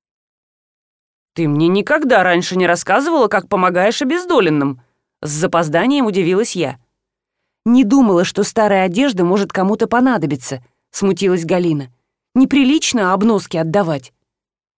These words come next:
«Почему вдруг эта идея тебе в голову пришла?»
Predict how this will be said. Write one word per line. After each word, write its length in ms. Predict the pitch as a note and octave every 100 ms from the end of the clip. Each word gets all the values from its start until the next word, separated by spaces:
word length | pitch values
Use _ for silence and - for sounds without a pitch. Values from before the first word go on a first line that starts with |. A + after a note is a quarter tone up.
| _ _ _ -
«Почему 420 | C4+ - G4+ G4+
вдруг 320 | F3+ F#3 F3+
эта 260 | A#3+ B3 C4+
идея 440 | A#3+ F4+ G3 C#3+ - -
тебе 220 | A#3 C#4+
в 80 | C4+
голову 340 | C4+ F3+ C#3
пришла?» 480 | C3 E3+ - C#3+ -